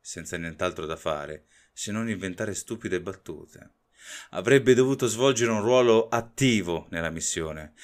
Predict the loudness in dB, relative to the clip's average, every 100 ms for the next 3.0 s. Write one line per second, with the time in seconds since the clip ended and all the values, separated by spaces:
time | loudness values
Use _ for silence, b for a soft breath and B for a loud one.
0 | B B -2 0 4 4 4 0 8 8
1 | 10 6 6 4 2 -2 -8 _ -14 -12
2 | -10 -8 -8 -10 -12 -14 -14 -14 -18